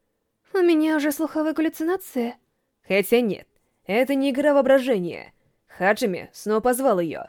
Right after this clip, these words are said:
«Сверху, сенсей!» «А? Так мне не мерещится!» Айка подняла голову к окну. Хаджими просунул головешник между стальными прутьями.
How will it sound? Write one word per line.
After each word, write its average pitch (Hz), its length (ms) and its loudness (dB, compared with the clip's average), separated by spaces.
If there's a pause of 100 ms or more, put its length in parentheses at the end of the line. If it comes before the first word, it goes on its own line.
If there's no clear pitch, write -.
(320)
«Сверху, 214 680 0
сенсей!» - 640 -2 (360)
«А? 339 100 0 (720)
Так 349 200 0
мне 339 140 2
не 349 120 4
мерещится!» 330 640 0 (580)
Айка 269 360 0
подняла 320 300 0
голову 214 380 4
к - 40 -8
окну. 202 400 -4 (580)
Хаджими 330 320 -2
просунул 254 360 0
головешник 214 720 0
между 254 360 0
стальными 247 340 2
прутьями. 214 640 -4